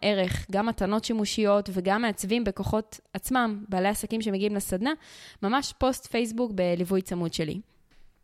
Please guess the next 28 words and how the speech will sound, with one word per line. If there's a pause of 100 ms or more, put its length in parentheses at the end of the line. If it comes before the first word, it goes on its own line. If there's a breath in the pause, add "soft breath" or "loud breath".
(520 soft breath)
ובעיקר
נהנית
כל
יום
מחדש,
את
יודעת,
ליצור,
להפיק,
להעביר
מסר,
לשוחח
עם
הלקוחות, (520 loud breath)
ובעיקר
לראות
את
הסיפוק
של
הלקוח,
שהוא
הגשים
חלום, (460 loud breath)
מתגאה
במיתוג (100)
או
באתר
שבנינו